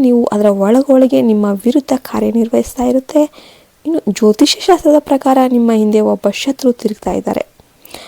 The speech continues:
ಅವನು ನಿಮ್ಮ ಫ್ರೆಂಡ್ನಂತೆ, ನಿಮ್ಮ ಹಿತೈಷಿಯಂತೆ ವರ್ತನೆ ಮಾಡಿದರೂ ಕೂಡ ಒಳಗೊಳಗೆ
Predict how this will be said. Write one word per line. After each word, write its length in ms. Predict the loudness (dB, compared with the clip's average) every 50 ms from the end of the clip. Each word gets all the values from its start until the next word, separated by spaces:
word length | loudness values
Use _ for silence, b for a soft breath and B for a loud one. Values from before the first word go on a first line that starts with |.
| B B B B 4
ಅವನು 140 | 4 4 4 4 4
ನಿಮ್ಮ 180 | 4 4 2 2 2 0 -4 -8 -6
ಫ್ರೆಂಡ್ನಂತೆ, 680 | 0 2 2 2 2 2 0 0 0 0 0 2 2 2 2 2 2 0
ನಿಮ್ಮ 180 | 0 0 0 -2 -2 -2
ಹಿತೈಷಿಯಂತೆ 720 | -4 0 2 4 4 4 4 2 2 2 2 2 2 2 2 2 2
ವರ್ತನೆ 360 | 0 -2 -2 -2 -2 0 0 2 2
ಮಾಡಿದರೂ 300 | 2 2 4 4 2 2
ಕೂಡ 200 | 4 4 4 4 4 2 -2 B B B B B B B B B B B 4 4 6 6
ಒಳಗೊಳಗೆ 760 | 4 4 4 2 4 4 4 4 4 2 0 0 2 2